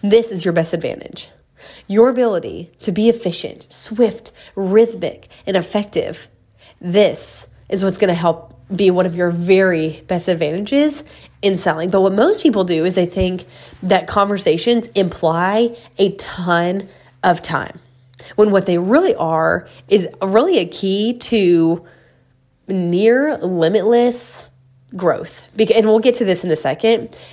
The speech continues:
because your ability to be understanding, make a great impression on them, um, have speed, this already, so far, we haven't even gotten into speed, and this already gives someone such a high quality experience that they will talk about it.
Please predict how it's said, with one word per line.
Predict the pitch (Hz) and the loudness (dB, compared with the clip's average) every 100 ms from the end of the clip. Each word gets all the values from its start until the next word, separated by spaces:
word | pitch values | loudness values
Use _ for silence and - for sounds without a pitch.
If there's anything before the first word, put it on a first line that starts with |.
| - | -2
because | 202 196 170 | 2 2 4
your | 202 | 4
ability | 247 202 185 180 175 | 4 0 0 -2 -4
to | - 180 | -2 -2
be | 170 175 160 | 0 -4 -2
understanding, | 175 160 156 - 190 214 220 226 233 - 196 | -2 -2 -2 -2 -2 0 0 0 -2 -8 -4
make | 185 175 | -2 -2
a | |
great | 165 147 | -6 -6
impression | 165 165 202 202 - 233 233 233 - - - | -6 -4 -2 -2 0 0 0 -2 -10 -12 -2
on | 226 | 0
them, | 240 247 247 247 - - - | 0 0 -2 -6 -14 -12 -2
um, | 180 180 | -2 -2
have | - 180 | -4 -6
speed, | - - - 175 196 240 285 - _ _ _ | -6 -12 -10 -6 -4 -4 -4 -8 _ _ _
this | 196 180 254 285 - _ _ - | -12 0 2 2 -10 _ _ 0
already, | 190 196 175 135 240 285 285 | 2 2 -2 -2 -2 -4 -8
so | - 240 320 | -2 0 2
far, | 349 302 | 2 2
we | 180 | 0
haven't | 233 220 | -2 -2
even | 247 220 | -4 -2
gotten | 190 175 214 - - | -2 -2 -4 -6 -2
into | 240 233 | 0 0
speed, | 233 - 147 160 - - - | -2 -6 -6 -8 -12 -20 -6
and | 196 190 | -4 0
this | 240 240 | 0 2
already | 196 175 170 196 | 0 0 0 0
gives | 185 208 | 0 0
someone | 240 233 226 | 0 0 0
such | 226 214 190 | -4 -4 -4
a | 170 | -6
high | - - 180 | -6 -4 -4
quality | 190 196 175 | 0 0 0
experience | 165 - 190 220 240 | -4 -6 -4 -4 -6
that | - 196 | -6 -4
they | 208 233 | 0 2
will | 285 | 2
talk | 247 196 - | 0 -2 -2
about | 165 80 - | -6 -8 -10
it. | - | -16